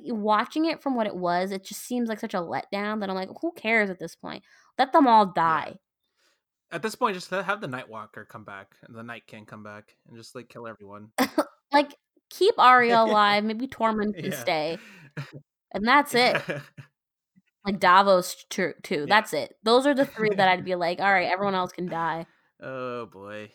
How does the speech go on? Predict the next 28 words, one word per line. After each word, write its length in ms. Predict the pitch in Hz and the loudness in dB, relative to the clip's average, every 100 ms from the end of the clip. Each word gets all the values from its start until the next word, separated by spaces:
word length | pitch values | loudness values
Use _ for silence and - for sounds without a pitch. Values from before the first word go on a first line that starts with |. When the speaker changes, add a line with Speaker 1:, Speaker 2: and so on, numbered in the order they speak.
| 127 | -12
Speaker 2:
Yeah, 500 | 135 196 208 190 165 | -6 -4 -4 -4 -2
I 60 | |
don't 100 | 165 | 0
know. 60 | 160 | 2
I, 300 | 165 185 190 | 2 2 2
I 20 | |
pretty 260 | - 196 196 | 0 -2 0
much, 220 | 190 - | -2 -2
uh, 140 | 151 | -4
my 160 | 143 147 | 0 0
predictions 380 | 160 151 147 139 | -2 -6 -10 -10
are 80 | 127 | -10
exactly 420 | 113 123 117 110 | -8 -8 -10 -14
yours. 400 | 107 107 113 110 | -10 -10 -12 -16
It's 140 | 110 | -16
like, 120 | 110 | -16
I 140 | 104 110 | -14 -16
just 260 | 113 113 | -16 -18
want 380 | 120 113 113 113 | -12 -10 -10 -14
to 80 | 117 | -18
see 280 | - 120 113 | -16 -16 -16
some 260 | - 117 117 | -14 -16 -14
sort 220 | 123 120 | -12 -12
of, 160 | 117 | -12
like, 260 | 120 120 117 | -10 -10 -10
I 60 | 113 | -14
guess, 200 | 120 - | -14 -14
conclusion 1120 | 123 113 113 120 113 131 135 143 143 147 | -18 -18 -16 -14 -14 -14 -14 -14 -14 -16